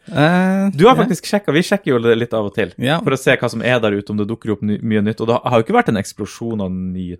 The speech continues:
Speaker 2: ting, har det det?
Speaker 1: Absolutt ikke. Og det var, artig var jo at det var en ganske sånn kraftig trend før korona med sånn her, eh,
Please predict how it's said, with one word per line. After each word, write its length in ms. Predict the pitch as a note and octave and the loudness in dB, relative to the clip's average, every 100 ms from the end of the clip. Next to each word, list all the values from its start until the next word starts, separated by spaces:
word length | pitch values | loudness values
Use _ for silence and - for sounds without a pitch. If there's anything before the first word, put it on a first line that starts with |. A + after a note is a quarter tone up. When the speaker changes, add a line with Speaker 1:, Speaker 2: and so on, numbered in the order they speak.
| _ | _
Speaker 2:
ting, 180 | E3+ F#3 | -8 -6
har 120 | G2+ | -6
det 100 | A#2 | -6
det? 100 | B3 - _ - | -8 -12 _ -12
Speaker 1:
Absolutt 340 | - A#3 G3+ | -6 -4 -2
ikke. 320 | A#2+ A2 C3+ - _ _ _ _ | 0 0 -2 -6 _ _ _ _
Og 300 | C3 C3+ B2 - | 0 2 0 -2
det 140 | C#3+ | 0
var, 160 | D3+ - | 0 -2
artig 300 | - - A2+ | -6 -2 0
var 140 | B2 | 2
jo 100 | C3 | 0
at 140 | G#2 - | -2 0
det 340 | G#2+ G#2 G#2+ | 2 2 2
var 220 | A2 D3 D3 | 0 2 2
en 60 | |
ganske 220 | A2+ - A#2 | 0 -2 -2
sånn 160 | A2 - - | -4 -6 -10
kraftig 360 | - B2 - - | -6 -6 -4 -4
trend 480 | - A#2+ G#2+ G#2 - _ | -2 0 0 -4 -12 _
før 220 | - A#2 | -2 -2
korona 600 | G2+ G#2 A#2+ C#3 G#2+ G2+ | 0 0 2 2 0 -2
med 240 | G2+ G#2+ G2+ | -2 -2 -4
sånn 160 | - G2+ | -4 -6
her, 180 | G2+ G2+ | -4 -4
eh, 560 | G2 F#2+ F#2 F#2+ F#2+ | -2 -2 -4 -4 -6